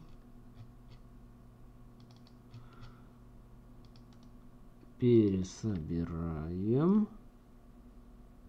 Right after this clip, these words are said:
Кажись, всё. О, всё, собрала. Теперь можно запускать. Теперь смотрите. Всю вашу логику вы пишете в стра-, э, в MyStrategy. Вот.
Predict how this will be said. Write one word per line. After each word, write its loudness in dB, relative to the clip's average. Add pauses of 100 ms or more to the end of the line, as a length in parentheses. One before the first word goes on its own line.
(1500)
Кажись, 2 (120)
всё. -4 (500)
О, 2
всё, -2
собрала. 0 (100)
Теперь 4
можно 4
запускать. -4
Теперь 0
смотрите. 0 (380)
Всю 6
вашу 6
логику 4
вы 4
пишете 2
в 2
стра-, -8 (160)
э, -8
в 0
MyStrategy. -2
Вот. -4